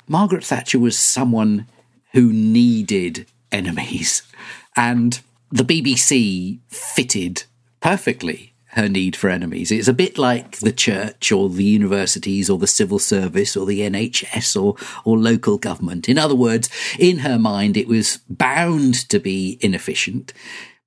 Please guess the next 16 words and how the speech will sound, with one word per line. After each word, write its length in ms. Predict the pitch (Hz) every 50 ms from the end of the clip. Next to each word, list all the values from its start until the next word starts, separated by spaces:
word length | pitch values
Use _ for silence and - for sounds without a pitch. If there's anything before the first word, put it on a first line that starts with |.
| _ _ -
It 220 | 143 135 135 -
was 460 | 123 123 131 117 117 - - - - _ -
the 180 | 107 120 117
ideological 680 | 110 117 127 127 117 120 113 113 110 - - - 113 104
heartland 640 | - - 120 120 117 113 - 117 104 101 104 107 95
of 140 | 101 92 -
kind 140 | - 101 101
of 80 | 98
consensus, 1000 | - - 104 - - - 107 95 101 - - - - - 110 110 - - - - - - - - - - - -
uh, 160 | 104 104 98 98
which 240 | 104 107 - -
meant 240 | 120 113 113 110 -
it 100 | 113 98
was 160 | 104 107 95
a, 140 | 113 107 90 - - -
a 140 | 117 98